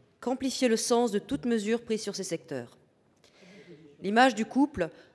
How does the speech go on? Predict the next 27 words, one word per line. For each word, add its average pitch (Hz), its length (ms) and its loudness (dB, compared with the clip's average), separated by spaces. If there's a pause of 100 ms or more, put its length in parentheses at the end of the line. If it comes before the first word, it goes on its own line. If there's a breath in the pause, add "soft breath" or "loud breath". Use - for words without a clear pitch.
(120)
riche, 233 400 -2
dénué 196 320 2
de 226 60 -4
préoccupations 202 560 -2
matérielles, 185 680 -2 (320 loud breath)
touchant 220 240 -2
les 220 180 4
allocations, 220 580 2 (560 loud breath)
confronté 226 440 0
à 233 40 4
celui 226 220 -2
peinant 233 320 2
pour 233 140 -2
nourrir 208 260 0
ses 196 180 -4
enfants, 214 440 -4 (600 loud breath)
pourrait 277 280 0
influer 269 260 0
dans 247 100 2
le 226 120 2
sens 269 260 -2
des 208 80 -2
mesures 220 340 0
sur 220 120 -8
les 196 160 -2
allocations 196 440 -4
familiales 190 680 -4